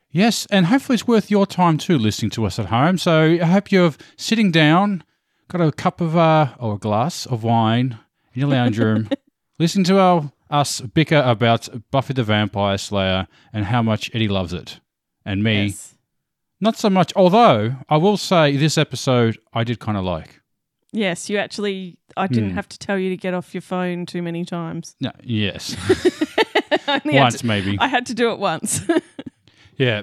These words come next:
Speaker 1: No, I, I actually, yeah, I think this episode was pretty good. It, uh, I think it delved into some ideas that I don't think have been, I don't think I, I've seen many shows sort of, uh,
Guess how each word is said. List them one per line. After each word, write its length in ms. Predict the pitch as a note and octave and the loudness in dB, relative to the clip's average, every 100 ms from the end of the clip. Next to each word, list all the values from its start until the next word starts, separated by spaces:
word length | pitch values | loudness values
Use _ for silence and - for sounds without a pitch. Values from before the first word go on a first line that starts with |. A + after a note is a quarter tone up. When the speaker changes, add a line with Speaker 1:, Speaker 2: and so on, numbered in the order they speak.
| - | -4
Speaker 1:
No, 240 | F#3 G#3 F#3+ | 2 4 6
I, 120 | F#3 | 6
I 220 | F3+ G#3+ | 6 4
actually, 280 | B3 - A3+ | 2 -2 -2
yeah, 160 | A3 F3 | 2 4
I 40 | |
think 180 | D#3 F3+ | 2 -4
this 180 | F#3 - | -6 -6
episode 380 | D#3 D3+ E3 D3 | -6 -2 -2 0
was 100 | C3 | -2
pretty 240 | - C3 | -2 -2
good. 240 | A2+ A2+ F2 | 2 0 0
It, 140 | F2 | -2
uh, 420 | G2 G2 G2 G2 F#2+ | 0 2 2 0 0
I 80 | A#2+ | -4
think 180 | F3+ | -4
it 160 | E3 - | -6 -4
delved 380 | D3 C#3 C#3 C3 | 0 2 2 0
into 200 | B2+ A#2+ | -4 -2
some 200 | B2 A#2+ | -2 0
ideas 540 | C3 B2+ A#2+ A#2+ A#2+ A#2 | 0 0 2 2 2 0
that 120 | A#2 | 0
I 100 | B2+ | 2
don't 180 | B2+ - | 0 0
think 200 | B2+ - | -2 -2
have 180 | A2+ | -2
been, 340 | - A#2+ A2+ G#2+ _ _ _ _ _ _ _ - | 0 2 2 0 _ _ _ _ _ _ _ -4
I 120 | F3+ | 0
don't 140 | G#3+ | 0
think 160 | - G3 | 0 -2
I, 160 | G3 D#3+ | 0 0
I've 100 | D#3+ | -2
seen 260 | - F#3 F3 | -2 0 2
many 220 | G#3+ A3 | 4 2
shows 400 | - C#3+ A2+ G#2+ | 2 0 0 0
sort 160 | C3 | -2
of, 140 | A2+ G#2+ | 0 2
uh, 400 | A2 G#2 G#2+ | 2 2 0